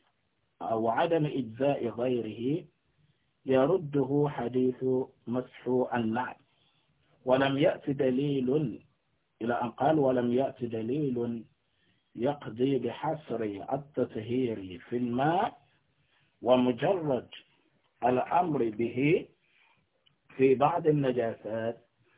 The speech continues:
لا يستلزم الأمر به مطلقا، وغايته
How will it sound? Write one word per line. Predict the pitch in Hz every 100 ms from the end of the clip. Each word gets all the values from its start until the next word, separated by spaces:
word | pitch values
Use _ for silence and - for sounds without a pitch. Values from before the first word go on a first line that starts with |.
| _ -
لا | 95 110 147 160
يستلزم | 135 123 - 135 120 110 120 123 123 113
الأمر | 113 - 123 117 110
به | 104 135 175 175
مطلقا، | 139 - 101 98 - 104 92 87 - 98
وغايته | 127 127 131 127 156 156 127 123 151 180